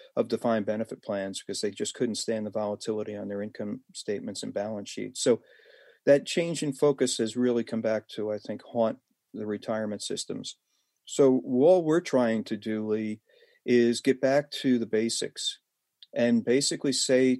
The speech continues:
to corporate America or public funds or multi-employer plans, which are the union plans, i-, if you have fixed income in your portfolio today, don't try to play the interest rate game. Don't try to, uh,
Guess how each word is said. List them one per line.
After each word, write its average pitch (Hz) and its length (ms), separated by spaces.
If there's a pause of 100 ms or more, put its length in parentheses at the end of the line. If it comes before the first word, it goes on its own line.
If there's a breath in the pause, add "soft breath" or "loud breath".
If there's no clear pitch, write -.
(140)
to 117 380 (180)
corporate 131 380
America 117 480
or 113 180
public 120 380
funds 117 340
or 113 60
multi-employer 113 800
plans, 107 520
which 107 200
are 107 80
the 104 120
union 113 320
plans, 107 460 (760)
i-, 131 360
if 135 180
you 160 120
have 160 200
fixed - 260
income 165 280
in 156 60
your 147 100
portfolio 147 600
today, 147 460 (540)
don't - 260
try 147 240
to 127 80
play 120 220
the 113 140
interest 110 360
rate 113 240
game. 113 320
Don't 123 240
try 120 460 (140)
to, 117 280 (460 soft breath)
uh, 113 180